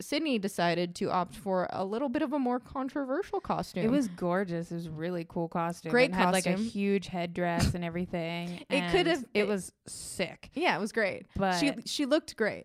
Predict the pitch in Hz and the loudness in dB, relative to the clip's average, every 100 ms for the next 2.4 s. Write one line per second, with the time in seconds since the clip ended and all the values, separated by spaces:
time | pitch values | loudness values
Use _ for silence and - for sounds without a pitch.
0 | _ - 208 165 233 208 202 214 185 180 | _ -6 -4 0 4 6 6 2 0 0
1 | 180 170 165 165 165 170 165 165 170 170 | 0 -2 -4 -6 -8 -4 -2 -2 -4 -8
2 | 165 160 160 | -8 -8 -8